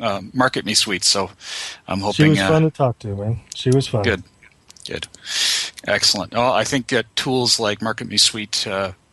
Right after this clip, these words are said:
Speaker 1: I mean, I, although they are only partially free now, uh, still offer a lot of value, and, uh, you know, it's, it's always a breath of fresh air to have a,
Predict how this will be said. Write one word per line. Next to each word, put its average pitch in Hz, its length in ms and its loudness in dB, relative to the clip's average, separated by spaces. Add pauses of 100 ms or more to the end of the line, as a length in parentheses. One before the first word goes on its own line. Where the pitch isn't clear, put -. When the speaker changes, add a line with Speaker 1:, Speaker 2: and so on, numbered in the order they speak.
(200)
Speaker 1:
I - 60 -18
mean, 107 180 -12
I, 92 160 -8
although 110 300 2
they 110 140 4
are 113 180 4
only 110 160 -4
partially 127 500 0
free 120 280 -6
now, 107 300 0 (420)
uh, 101 220 -2
still 113 280 0
offer 107 300 0
a 92 80 -4
lot 95 180 0
of 92 80 -8
value, 92 480 0
and, 82 180 -10 (320)
uh, 98 200 -16 (120)
you - 120 -14
know, - 80 -14 (300)
it's, - 500 0 (220)
it's - 440 0
always 110 280 0
a 101 40 -4
breath 101 220 0
of - 60 -12
fresh 104 260 2
air 101 100 2
to 95 80 2
have 95 140 2
a, 95 80 -2